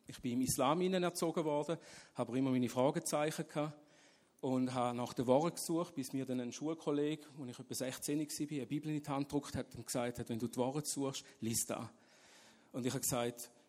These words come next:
„Ich will das lesen.“ Und innerlich habe ich gedacht, „Und dir beweisen, dass das Buch altmodisch ist und voller Widersprüche.“ Die habe ich angefangen lesen drin und es hat mich total berührt. Die Worte von Jesus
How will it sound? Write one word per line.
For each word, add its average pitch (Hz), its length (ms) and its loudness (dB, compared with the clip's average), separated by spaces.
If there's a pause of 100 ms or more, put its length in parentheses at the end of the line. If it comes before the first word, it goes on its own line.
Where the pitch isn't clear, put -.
„Ich 131 160 -8
will 123 160 -2
das 120 160 -4
lesen.“ 156 400 0 (360)
Und 113 160 -8
innerlich 131 340 0
habe 117 100 -4
ich 110 100 -8
gedacht, 120 300 -4
„Und 113 140 -6
dir 123 100 2
beweisen, 131 560 0
dass 127 180 -2
das 120 140 -4
Buch 113 360 -2
altmodisch 147 640 2
ist 143 320 -4 (220)
und 113 160 -10
voller 120 280 -4
Widersprüche.“ - 640 -6 (680)
Die 147 120 4
habe 180 320 8
ich 156 80 2
angefangen 147 560 4 (380)
lesen 175 440 6
drin 185 260 2
und 151 120 2
es 131 140 2
hat 139 140 0
mich 147 100 -6
total 156 360 2
berührt. 135 540 0 (640)
Die 143 140 2
Worte 170 320 4
von 175 120 2
Jesus 185 680 0